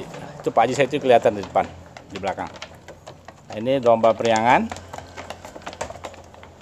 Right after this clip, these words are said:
Tiga puluh kiloan, jantan. Dijual delapan belas. Oh, ini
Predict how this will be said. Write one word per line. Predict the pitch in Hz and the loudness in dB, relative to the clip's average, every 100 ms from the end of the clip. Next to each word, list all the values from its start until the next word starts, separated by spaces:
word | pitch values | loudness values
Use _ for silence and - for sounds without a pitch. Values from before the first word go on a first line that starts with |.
| - - | -20 -16
Tiga | - 107 | -4 0
puluh | 110 113 107 | 0 -2 -4
kiloan, | 120 117 117 185 - | 4 8 8 6 -4
jantan. | - 101 - 127 190 - - - - - - | -2 -2 4 4 4 -2 -20 -16 -16 -16 -14
Dijual | 107 101 127 123 | -12 2 6 6
delapan | 117 120 | 6 4
belas. | 123 123 - - - - - - - - - | 6 6 4 -14 -18 -20 -20 -20 -20 -20 -14
Oh, | - 113 | -4 0
ini | 160 170 135 | 2 2 0